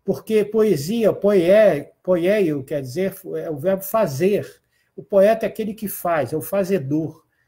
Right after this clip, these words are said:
na tradição grega. E, portanto, ele já é a própria performance. Ele é um fazedor de quê? De performance. Quem faz, faz performance, né? Então,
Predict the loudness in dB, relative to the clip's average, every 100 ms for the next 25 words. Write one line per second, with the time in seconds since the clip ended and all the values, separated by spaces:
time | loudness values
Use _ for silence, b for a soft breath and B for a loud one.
0 | _ -12 -8 -6 -6 -8 -8 -8 -8 -12
1 | -16 _ _ _ _ _ -14 -12 -10 -2
2 | -2 -2 -8 -10 b b b _ _ -4
3 | -2 0 0 0 -2 -4 -2 0 2 2
4 | 2 0 -4 -14 _ -14 -8 -6 -6 -6
5 | -6 -4 -6 -4 -4 -4 0 0 0 -2
6 | -2 -6 -10 -10 -10 -6 -6 -4 -8 -8
7 | -12 -10 -6 -6 -6 -8 -8 -8 -14 -6
8 | -4 -4 -8 -18 -16 -10 -10 -4 -6